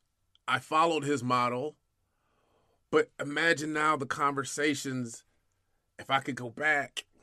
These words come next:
and really pick his brain on the nuances of sales. Yes, I learned from him 'cause he was one of my instructors, but even after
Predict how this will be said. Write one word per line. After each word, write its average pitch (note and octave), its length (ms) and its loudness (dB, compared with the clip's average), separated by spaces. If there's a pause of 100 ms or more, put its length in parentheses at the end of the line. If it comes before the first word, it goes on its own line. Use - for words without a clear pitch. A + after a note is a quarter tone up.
(1120)
and B2 260 -2
really D#3 320 6
pick D3 300 -2
his C3+ 180 0
brain C#3 400 4
on A#2 300 -4 (160)
the A2+ 80 -8
nuances C#3+ 720 2
of A#2+ 120 -6
sales. B2 640 0
Yes, C3+ 160 -2
I B2+ 100 2
learned C#3 400 2
from C3 160 -6
him C3+ 280 -2
'cause B2 160 -10
he B2 80 -6
was A#2+ 140 -6
one B2 160 -4
of A2+ 80 -8
my A#2+ 220 0
instructors, C3 680 -4
but A2+ 140 -8
even B2 300 -4
after B2 720 -2